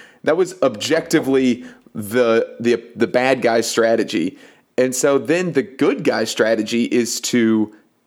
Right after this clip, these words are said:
float the bad guys in the air and be like, "We're just stopping them from cheating." But anyway, now that it's a five-on-two power play that they still couldn't score on, um, I don't know. The whole, the whole hockey part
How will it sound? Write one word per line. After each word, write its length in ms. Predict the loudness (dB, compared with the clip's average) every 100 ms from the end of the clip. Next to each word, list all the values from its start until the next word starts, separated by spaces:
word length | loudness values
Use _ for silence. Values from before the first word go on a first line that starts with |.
| _
float 640 | -20 -16 -4 0 0 -2 -6
the 180 | -6
bad 400 | -4 -2 0 -2
guys 380 | -2 -2 0 0
in 120 | -2
the 160 | 0 0
air 340 | 0 0 -2 -2
and 160 | -4 -2
be 100 | 0
like, 360 | 0 0 -4 -12 -16 -4
"We're 120 | -2
just 200 | 0 -2
stopping 380 | -2 -2 0 -2
them 120 | -2
from 140 | -2
cheating." 540 | -4 -2 0 0 -2 -8 -14 -6
But 120 | -2
anyway, 420 | 0 0 0 0
now 180 | 0 0
that 120 | 0
it's 140 | -2 -2
a 60 |
five-on-two 880 | -4 -2 0 0 0 -2 -2 -2 -2
power 360 | -2 -2 0 -2
play 320 | 0 0 0
that 160 | 0 0
they 100 | -2
still 320 | 0 0 -2
couldn't 300 | 0 -2 0
score 440 | 0 0 2 2
on, 320 | 0 0 -2 -4 -20 -20 -20 _ -2
um, 340 | 0 2 0 0
I 100 | -2
don't 100 | 0
know. 120 | -4 -2
The 120 | -2
whole, 320 | 0 0 0
the 140 | 0 0
whole 140 | 0
hockey 320 | 0 -2 -2
part 440 | -4 0 0 -2